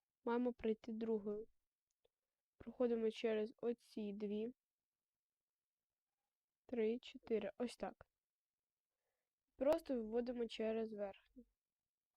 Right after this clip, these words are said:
Затягуємо, все добре, затягуємо. Щоб у нас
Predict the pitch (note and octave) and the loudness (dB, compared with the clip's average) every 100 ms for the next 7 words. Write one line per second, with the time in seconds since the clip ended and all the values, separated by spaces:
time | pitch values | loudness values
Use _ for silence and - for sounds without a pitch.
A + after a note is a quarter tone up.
0 | _ _ _ _ _ _ _ _ _ _ | _ _ _ _ _ _ _ _ _ _
1 | _ _ _ _ _ _ _ _ _ _ | _ _ _ _ _ _ _ _ _ _
2 | _ _ _ _ - B3 B3 A3+ G#3 A3 | _ _ _ _ 0 0 2 -2 -2 -4
3 | A3+ A#3 - A#3+ A#3+ G#3+ G#3 A#3 - G#3+ | -4 -6 -6 0 0 0 -4 -6 -6 -4
4 | G3+ G3+ A3+ A#3+ - _ _ _ _ _ | -4 -4 -6 -8 -12 _ _ _ _ _
5 | _ _ _ _ _ - A#3+ A#3 B3 C4 | _ _ _ _ _ -10 -4 -2 0 -2
6 | - | -6